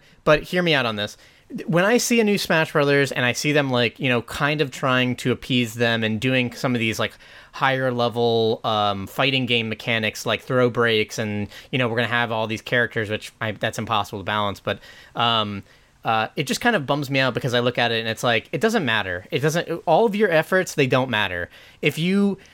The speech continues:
like, I, I, it, there's no truer words almost than, like, I, I, I think I read some comments somewhere, like, "Why does it matter?" Like, I, it might have been Maximilian or something saying, like,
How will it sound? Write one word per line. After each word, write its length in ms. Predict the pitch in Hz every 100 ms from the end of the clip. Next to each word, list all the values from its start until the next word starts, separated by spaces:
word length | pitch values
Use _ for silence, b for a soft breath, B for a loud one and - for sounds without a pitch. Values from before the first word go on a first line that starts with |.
| B
like, 180 | 165 151 -
I, 260 | - 180 -
I, 20 |
it, 360 | 185 180 185 165
there's 200 | 165 165
no 200 | 180 233
truer 420 | - 214 196 170
words 400 | 143 147 147 131
almost 460 | 143 147 143 135 -
than, 240 | 127 120
like, 200 | 117 -
I, 120 | 131
I, 300 | 151 143 151
I 40 | 143
think 160 | 233
I 80 | 180
read 360 | 139 123 135 131
some 200 | - 123
comments 400 | - 113 120 -
somewhere, 360 | 123 120 117 107
like, 240 | 101 - B B B
"Why 320 | 120 123 131
does 200 | 131 135
it 240 | 127 117 - 139
matter?" 720 | 113 110 117 117 113 107 117
Like, 200 | 117 -
I, 100 | 135
it 200 | 127 139
might 120 | 127
have 40 | 127
been 140 | 117
Maximilian 480 | 107 107 110 104 110
or 60 | 110
something 480 | 120 117 110 107 - B B -
saying, 340 | 139 147 131 117
like, 360 | 110 101 -